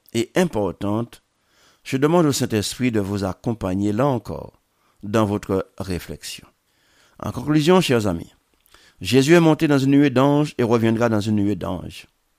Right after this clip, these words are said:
Le jugement révèle devant l'univers entier que le Père, le Fils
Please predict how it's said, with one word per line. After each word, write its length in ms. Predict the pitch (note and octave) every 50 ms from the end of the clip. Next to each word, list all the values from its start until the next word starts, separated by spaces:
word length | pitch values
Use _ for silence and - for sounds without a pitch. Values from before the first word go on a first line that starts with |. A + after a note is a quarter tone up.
| _ _ _ _ _ _ - - _ -
Le 180 | - A2 A#2+ B2
jugement 360 | A2+ C3+ C#3 C3+ D3+ D#3+ D#3+
révèle 360 | D3+ D3+ C3+ C3 D3+ D#3 C#3+
devant 200 | C3 A#2+ B2+ B2+
l'univers 420 | B2+ C#3+ E3 F3 E3+ C#3 C#3+ C#3
entier 300 | C3+ C#3+ C3 - - A2+
que 100 | - -
le 140 | B2 B2 B2+
Père, 300 | A#2+ - - D3 C3+ G2+ - -
le 180 | F#2 A#2 C#3
Fils 360 | C#3 - - C3+ C3+ A#2 -